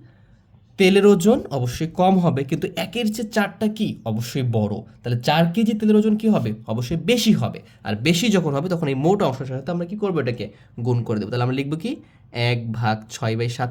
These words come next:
ছিল, তার সাথে চার কি করে দেবো আমরা? গুণ করে দেবো। চার গুণ করে দিলাম, এত লিটার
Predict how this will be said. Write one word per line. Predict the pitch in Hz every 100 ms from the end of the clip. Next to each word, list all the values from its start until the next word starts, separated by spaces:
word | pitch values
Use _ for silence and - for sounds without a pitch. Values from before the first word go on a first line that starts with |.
| -
ছিল, | 147 151 240 - - _ -
তার | 113 120
সাথে | 127 143 -
চার | 131 131
কি | 165
করে | 165 143
দেবো | 117
আমরা? | 107 - - - _ - 117
গুণ | 107 98
করে | - -
দেবো। | 82 -
চার | 113 107
গুণ | 113 120
করে | 120
দিলাম, | 147 208 208
এত | 123 320 - - _ - 120
লিটার | 110